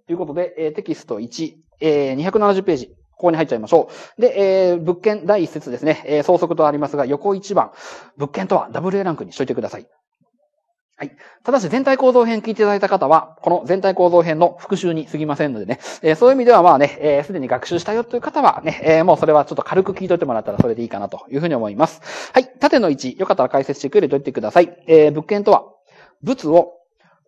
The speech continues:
直接的排他的に支配する権利と。で、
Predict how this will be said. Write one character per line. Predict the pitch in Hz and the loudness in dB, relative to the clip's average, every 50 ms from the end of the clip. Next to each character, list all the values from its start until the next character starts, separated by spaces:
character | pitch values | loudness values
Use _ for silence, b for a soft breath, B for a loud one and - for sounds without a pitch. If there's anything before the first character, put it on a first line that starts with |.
| _ - | _ -2
直 | 180 165 - | -2 -2 -2
接 | - - 214 - - | -4 -6 -6 -4 -6
的 | - 214 - | -6 -6 -6
排 | 190 - 196 196 | -6 -4 -4 -4
他 | 190 190 | -4 -4
的 | 190 185 - 185 | -6 -6 -6 -6
に | 180 180 | -6 -6
支 | 170 - | -6 -4
配 | 170 160 131 123 | -4 -4 -4 -4
す | - 175 | -4 -4
る | 175 139 | -4 -4
権 | - 131 110 92 | -6 -8 -10 -10
利 | 87 - | -14 -16
と。 | - - - _ _ _ _ _ _ _ _ _ _ _ _ _ _ _ _ _ _ _ _ _ _ _ _ _ _ _ _ _ _ _ _ _ _ - | -18 -20 -20 _ _ _ _ _ _ _ _ _ _ _ _ _ _ _ _ _ _ _ _ _ _ _ _ _ _ _ _ _ _ _ _ _ _ 0
で、 | 190 262 - | 2 2 2